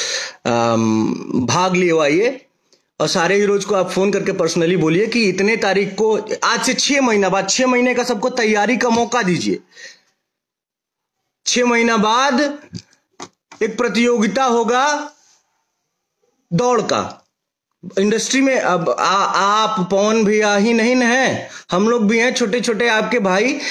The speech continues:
आपके पद चिन्हों पे चल रहे हैं। हम लोगों को भी उसमें शामिल किया जाए। उसमें बहुत सारे लोग हैं, चिंटू जी हैं, यश मिश्रा जी हैं, राकेश मिश्रा जी हैं, गौरव झा जी हैं, और, अ,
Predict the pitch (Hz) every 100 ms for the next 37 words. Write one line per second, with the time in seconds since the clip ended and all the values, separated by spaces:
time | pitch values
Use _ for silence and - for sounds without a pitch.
0 | - 180 180 190 208 226 185 220 226 233
1 | 247 247 247 240 247 247 277 - - _
2 | _ _ _ - 196 240 247 254 262 269
3 | 262 285 269 277 254 226 254 233 240 226
4 | 208 277 349 - - 202 214 170 208 214
5 | 254 202 254 262 262 254 254 214 233 226
6 | 214 202 226 196 202 208 208 214 202 196
7 | - 196 185 196 208 190 180 220 220 202
8 | 185 185 170 185 208 190 190 208 180 185
9 | 196 254 196 220 277 - - - - -
10 | - 175 175 180 180 180 175